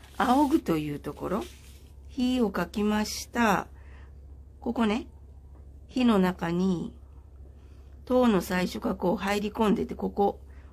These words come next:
同じ場所になってるんだよね。あの、見本のはね。そういうところを見てもらうといいね。まあ、ここはそれでいいと。次。次もこういうふうに、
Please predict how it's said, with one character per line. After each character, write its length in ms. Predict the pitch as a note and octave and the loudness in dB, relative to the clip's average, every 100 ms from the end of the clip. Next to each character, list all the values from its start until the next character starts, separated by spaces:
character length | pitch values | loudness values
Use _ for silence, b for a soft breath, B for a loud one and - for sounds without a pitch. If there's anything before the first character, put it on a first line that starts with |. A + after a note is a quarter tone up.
| b - | b -2
同 100 | F3+ G#3 A3 | 2 4 2
じ 120 | G#3+ | 0
場 160 | G#3+ A3 | 0 0
所 200 | A3 G#3+ | 0 2
に 100 | G3+ | 4
な 140 | G3+ | 2
っ 40 | |
て 160 | G3 D#3+ | 0 -4
る 120 | D3+ | -6
ん 60 | C#3+ | -6
だ 80 | D#3+ | -4
よ 80 | |
ね。 260 | F#3 A#3+ F4+ b b b b | -2 0 -2 b b b b
あ 100 | - | -8
の、 100 | C#3+ | -4
見 140 | D3+ D#3 | -2 -2
本 240 | D#3+ D#3 | -2 -2
の 120 | D3+ | -2
は 100 | C#3 | -2
ね。 240 | D3 A3 B B B B B | -2 -2 B B B B B
そ 160 | - C#4 | -4 -2
う 20 | |
い 40 | |
う 20 | C#4 | -2
と 120 | C#4 | 0
こ 120 | C4+ | 4
ろ 80 | A#3+ | 6
を 20 | |
見 140 | F#3+ | 4
て 120 | F#3+ D#3+ | 4 -2
も 200 | C#3 C#3 | -4 -8
ら 160 | D3 | -10
う 80 | - - | -14 -10
と 240 | E4 B3+ | -2 -2
い 140 | E3+ D3+ | 0 -4
い 40 | |
ね。 160 | C#3+ G#3+ | -2 0
ま 140 | A#3 | 0
あ、 40 | F3+ | 0
こ 180 | - | -2
こ 160 | E3+ F3+ | -4 -2
は 120 | C#3 | -2
そ 200 | - C#3 | -4 -8
れ 100 | B2+ | -8
で 160 | - - | -8 -10
い 180 | - C#3 | -6 -8
い 40 | |
と。 180 | - F#3 B B B | -8 -16 B B B
次。 380 | - C4+ C4+ D#4 - - - - - - - - | -6 -2 0 -2 -6 -20 -20 -20 -20 -20 -20 -12
次 220 | C4+ D4 | -4 0
も 200 | B3 F#3+ | 0 0
こ 240 | - C#4+ | -2 -2
う 60 | D#4 | 0
い 60 | |
う 40 | E4+ | 0
ふ 100 | E4 | 0
う 60 | |
に、 180 | G3+ - | 0 -2